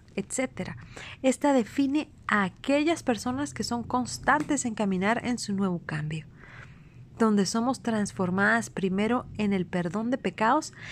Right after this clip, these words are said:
el cual nos acerca a Dios, otorgándonos la salvación, vida eterna.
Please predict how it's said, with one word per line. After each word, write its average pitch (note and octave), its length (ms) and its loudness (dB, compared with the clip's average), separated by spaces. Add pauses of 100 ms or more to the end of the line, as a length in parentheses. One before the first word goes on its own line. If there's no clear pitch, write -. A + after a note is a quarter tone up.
(200)
el A3 140 2
cual A#3+ 240 4
nos B3+ 180 0
acerca B3 720 0
a F3 60 0
Dios, G3+ 500 0
otorgándonos A3+ 920 2
la F3+ 140 0
salvación, G3+ 760 -2 (640)
vida G3+ 300 4
eterna. C4+ 520 0